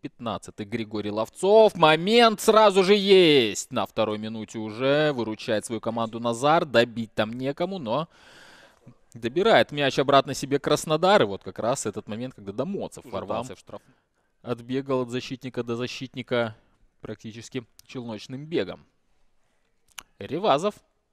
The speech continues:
Speaker 1: дает в центр. Мудрак. Мудрак обработал мяч. Хорошая передача в центр. Удар по воротам и один ноль. Домоцев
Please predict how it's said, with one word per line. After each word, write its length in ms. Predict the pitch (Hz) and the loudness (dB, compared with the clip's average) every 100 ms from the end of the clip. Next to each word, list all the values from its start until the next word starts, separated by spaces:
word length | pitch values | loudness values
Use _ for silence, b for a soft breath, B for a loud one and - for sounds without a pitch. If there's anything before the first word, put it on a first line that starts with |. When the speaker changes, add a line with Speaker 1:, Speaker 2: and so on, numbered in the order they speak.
| _ _ | _ _
Speaker 1:
дает 240 | 104 98 - | -16 -16 -16
в 60 | - | -8
центр. 400 | 120 139 185 175 | -6 -6 -8 -8
Мудрак. 720 | 117 110 120 143 202 - _ _ | -6 0 2 4 2 -6 _ _
Мудрак 760 | 104 98 95 95 104 139 165 _ _ _ | -20 -18 -10 -6 -4 -4 -8 _ _ _
обработал 540 | 98 98 92 95 104 101 | -16 -14 -12 -12 -12 -12
мяч. 560 | 117 139 185 - - b b b b | -8 -6 -6 -8 -18 b b b b
Хорошая 580 | 147 180 247 185 175 | 2 4 6 6 4
передача 480 | 156 175 180 190 196 | 4 4 6 4 2
в 40 | - | 2
центр. 400 | 240 240 226 165 | 2 4 4 4
Удар 280 | 135 135 | 6 4
по 140 | - 143 | 6 4
воротам 420 | 151 160 190 190 - | 4 4 4 0 -2
и 160 | 151 | 2
один 440 | 147 143 113 120 135 | 4 4 2 -2 -2
ноль. 400 | 123 104 85 92 | -2 -2 -4 0
Домоцев 1120 | 117 175 233 196 185 - 220 214 190 - | 4 4 4 2 2 2 6 8 6 0